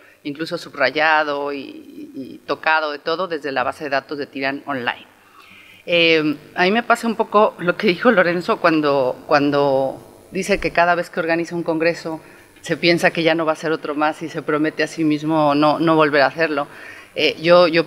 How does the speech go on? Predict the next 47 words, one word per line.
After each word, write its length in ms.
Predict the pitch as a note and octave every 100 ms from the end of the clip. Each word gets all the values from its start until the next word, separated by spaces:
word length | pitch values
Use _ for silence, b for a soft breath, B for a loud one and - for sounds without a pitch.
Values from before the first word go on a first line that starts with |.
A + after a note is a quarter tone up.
| -
yo, 200 | D3+ E3
a 80 | B2+
mí 120 | D#3
es 100 | D3+
que 80 | -
me 80 | F3+
ha 60 | D#3+
pasado 260 | D#3 F3
lo 100 | D#3+
mismo 300 | D#3+ E3 D#3
con 120 | D#3
los 140 | D3 D3+
libros, 360 | G3+ D#3+ C3+
que 220 | - D3+ C#3
llevo 180 | D3
unos 180 | D#3+ D#3+
cuantos 540 | - F#3+ F3+ F3 F#3+ D#3+
y, 140 | C3+
y 100 | -
cada 260 | - D#3+ E3+
vez 160 | E3+
que 120 | - F3
voy 180 | E3+
a 80 | E3
coordinar 580 | - D#3 D#3+ E3+ E3 - -
una 140 | E3+
nueva 320 | E3 D#3+ D#3
obra 180 | D#3 E3+
digo, 300 | D#3+ D3 A#2+ - -
"Vilma, 300 | F3 F3+ D#3
por 120 | D3
favor, 280 | - C#3+ E3+
recuérdate 480 | E3 F3+ D#3 D3+ D3
a 60 |
ti 120 | -
misma 380 | E3+ E3 E3 F3
no 100 | E3+
volver 300 | D#3 D3 C#3+
a 40 | -
hacerlo", 380 | A3+ G#3+ B2+ - B B B B
porque 400 | F3+ E3 D#3+ D#3 - - -
es 160 | C3+ D#3
verdad 320 | E3 E3 F3
que 140 | - D#3+
es 100 | -
un 100 | D#3+
placer 440 | D3+ C#3+ F#3 F#3+